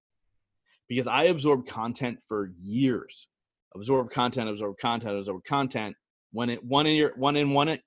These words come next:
went in one ear and out the other, right? Cool. Did nothing with it. But once I really understood, "Oh, wait, it's not just about knowing this, it's about implementing this,"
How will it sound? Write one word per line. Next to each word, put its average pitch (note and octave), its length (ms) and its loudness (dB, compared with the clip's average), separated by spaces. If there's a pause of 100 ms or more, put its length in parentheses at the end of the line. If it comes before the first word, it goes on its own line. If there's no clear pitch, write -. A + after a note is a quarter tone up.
went F3+ 260 6
in D#3+ 240 2
one D3+ 180 4
ear B2 160 2
and A2+ 160 -4
out A#2 160 -2
the A2+ 140 0
other, G#2 240 0
right? F#2+ 280 -4 (640)
Cool. - 360 4 (920)
Did C3 140 4
nothing B2 300 -4
with A2+ 200 -8
it. - 120 -12 (380)
But B2+ 80 -2
once E3+ 280 2
I F#3+ 60 2
really D3 680 -4 (160)
understood, B2+ 720 -2
"Oh, C#3+ 80 -8
wait, C#3+ 280 -6 (800)
it's - 120 -12
not E3+ 160 -2
just D3 200 -4
about B2+ 200 0
knowing B2 560 0
this, E2+ 220 -10
it's G#2 140 -16
about A2 260 -6
implementing G#2 840 -4
this," F2 440 -12